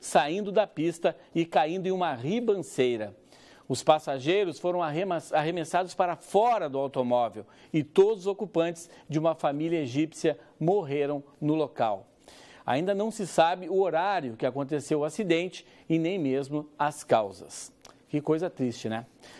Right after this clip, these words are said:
Falamos agora sobre uma tragédia na véspera de Ano Novo aqui em Porto Alegre.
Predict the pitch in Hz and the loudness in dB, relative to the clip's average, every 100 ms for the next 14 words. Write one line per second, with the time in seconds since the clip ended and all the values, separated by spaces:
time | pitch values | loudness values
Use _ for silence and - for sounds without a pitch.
0 | - - - - - - 214 277 277 247 | -20 -20 -20 -20 -8 6 6 6 0 0
1 | 196 226 233 - 233 208 220 226 240 233 | 2 2 0 0 0 0 -4 -2 -2 -2
2 | 190 143 185 220 190 151 151 147 120 160 | -2 2 2 2 0 -2 -2 -2 2 2
3 | 190 190 170 151 170 180 160 190 233 202 | 2 -2 -4 2 2 2 2 4 2 2
4 | 202 160 - 226 220 220 190 160 123 104 | -2 -2 -4 -2 2 0 2 0 0 -4
5 | 90 | -8